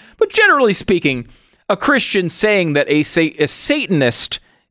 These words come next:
is evil and demonic is not exactly a stretch of the faith, right? Like, that's pretty core to the faith to say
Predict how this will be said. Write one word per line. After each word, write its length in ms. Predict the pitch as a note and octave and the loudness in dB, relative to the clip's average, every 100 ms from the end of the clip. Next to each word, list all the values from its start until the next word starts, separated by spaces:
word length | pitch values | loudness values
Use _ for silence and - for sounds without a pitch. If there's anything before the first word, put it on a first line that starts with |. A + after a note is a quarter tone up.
| - | -4
is 220 | G3 E3+ | -2 0
evil 400 | G#3+ A#3+ A#3 G3+ | 0 0 2 2
and 80 | D#3+ | 2
demonic 480 | D#3+ G#3 C4+ G3 F3+ | 0 0 -2 -2 -2
is 160 | F3+ F#3 | -2 2
not 240 | C#4+ F4+ | 2 0
exactly 420 | F4+ A#3 A3+ G3+ | 0 -2 0 0
a 60 | F3 | 2
stretch 500 | - - C#4+ C4+ - | 0 0 0 0 -4
of 180 | E3 D3+ | -6 -4
the 80 | D3+ | -4
faith, 580 | - C4 B2 - - - | -2 -2 -4 -14 -14 -4
right? 280 | E3 F3+ | 0 0
Like, 200 | F#3 F#3 | 0 -2
that's 360 | F#3 D4+ D4+ - | 0 -2 0 -4
pretty 500 | - - F4+ G#4 G3+ | -4 0 2 2 -2
core 480 | - C#4 E4+ D#3 B2+ | -2 2 2 2 0
to 140 | D#3+ | -2
the 100 | D#3 | -2
faith 400 | D#3 D#3 C#3 - - - - _ - | 0 2 2 -2 -16 -20 -20 _ -4
to 120 | F3 | 0
say 640 | - A#3+ G#3+ F#3+ F3+ D#3 | 2 4 4 4 2 -2